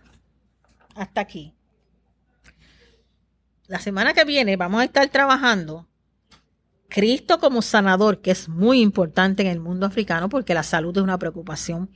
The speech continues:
mayúscula. Cristo como liberador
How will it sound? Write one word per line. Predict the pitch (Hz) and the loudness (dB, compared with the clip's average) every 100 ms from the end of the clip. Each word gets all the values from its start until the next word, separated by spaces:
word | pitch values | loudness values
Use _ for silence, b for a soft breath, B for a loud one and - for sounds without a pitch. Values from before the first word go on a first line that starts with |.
| b b | b b
mayúscula. | 175 180 175 165 196 - - 175 170 - b b b b b b _ | 0 4 4 4 0 0 -6 -2 -2 -4 b b b b b b _
Cristo | 247 262 285 330 | 2 2 4 2
como | 320 277 214 | 4 2 4
liberador | 196 185 180 180 170 165 165 170 | 2 2 0 0 -2 -4 -4 -6